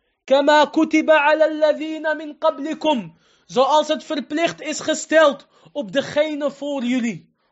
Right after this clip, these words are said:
op de volkeren voor jullie. Ibn Kathir zegt dat elke volk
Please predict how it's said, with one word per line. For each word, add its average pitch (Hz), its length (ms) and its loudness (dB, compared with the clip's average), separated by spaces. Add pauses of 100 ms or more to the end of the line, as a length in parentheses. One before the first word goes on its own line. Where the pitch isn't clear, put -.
op 202 220 -2
de 269 220 6 (160)
volkeren 302 800 -2 (140)
voor 311 460 -2
jullie. 277 560 -2 (560)
Ibn 233 240 -4
Kathir 285 480 2
zegt 269 480 2 (800)
dat 247 320 -2 (180)
elke 294 720 2 (240)
volk 349 540 -6